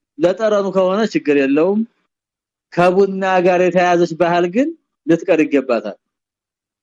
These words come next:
ምክንያቱም ቡና ሲፈላ የሚመጣ ነገር አለ ብለው የሚያጨሱት ሰው ስለሚመጣ ለሰው መጥፎ ጠረን እንዳይሸተው ብለው ከሆነ ቀድመው ጀባ ከመባሉ በፊት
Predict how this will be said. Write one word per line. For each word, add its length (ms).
ምክንያቱም 640
ቡና 320
ሲፈላ 440
የሚመጣ 460
ነገር 240
አለ 200
ብለው 220
የሚያጨሱት 540
ሰው 280
ስለሚመጣ 520
ለሰው 340
መጥፎ 300
ጠረን 280
እንዳይሸተው 500
ብለው 200
ከሆነ 300
ቀድመው 380
ጀባ 300
ከመባሉ 540
በፊት 360